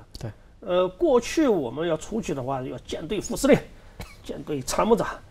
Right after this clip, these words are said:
Speaker 2: 呃，你这个这样的人带队，要组织一个班子来处理这样的事。现在我们就好多了，我们也有自己舰长带出去的，呃，最多也就个支队长。比如说我们在亚丁湾巡航的时候，呃，呃，有舰队领导去，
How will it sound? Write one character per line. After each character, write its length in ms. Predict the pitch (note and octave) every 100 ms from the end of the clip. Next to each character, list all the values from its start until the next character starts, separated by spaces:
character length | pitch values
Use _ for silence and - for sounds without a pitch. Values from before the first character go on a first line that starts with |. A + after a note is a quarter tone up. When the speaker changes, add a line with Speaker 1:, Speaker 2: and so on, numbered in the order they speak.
| - - - -
Speaker 2:
呃， 60 | - D#3+ D#3+
你 100 | D#3
这 220 | D3+ D#3+ F3
个 60 |
这 120 | E3+
样 80 | G3
的 80 | D#3+
人 100 | D3+
带 160 | G#3 D3
队， 240 | F#3+ A#2+ -
要 100 | E3+
组 200 | - C3+
织 100 | F#3+
一 40 |
个 80 | G#3
班 500 | - - C4 C#4 E4+
子 140 | D4+
来 120 | C#3+ B2
处 160 | -
理 80 | C3
这 80 | D3
样 80 | C3
的 120 | A#2
事。 80 | C#3+
现 200 | - E4+
在 100 | G4
我 80 | G#3+
们 100 | F3+
就 80 | G3
好 140 | D3
多 160 | F3 G#3+
了， 100 | F#3+
我 140 | D3+
们 220 | D#3 B3+
也 200 | G3 C#4+
有 180 | E4 G3
自 160 | F3 A#3
己 160 | E3+
舰 180 | D3+ A#3
长 140 | E3+ C#3+
带 160 | G3
出 100 | E3
去 100 | D3+
的， 140 | C3+ B2 - - -
呃， 140 | B2
最 140 | - C#3
多 120 | E3
也 120 | C3+
就 100 | C3+
个 80 | D#3+
支 180 | - G#3+
队 120 | A3
长。 180 | C3+ A2+
比 40 | D3+
如 80 | B2+
说 120 | F3+
我 100 | C#3
们 100 | C3
在 100 | D#3+
亚 140 | C3
丁 140 | A#2+ D#3+
湾 140 | D3+
巡 200 | - F3+
航 140 | D3 F3+
的 80 |
时 140 | C3+ C3
候， 220 | C#3 C#3 - - - - _ B2+
呃， 1400 | B2 B2 B2+ C3 B2+ B2+ B2+ B2+ - - - - C3+
呃， 100 | C3
有 220 | C#3 D3+
舰 180 | D3+ F#3
队 100 | E3+
领 100 | D#3+
导 100 | F#3
去， 180 | B2 D3+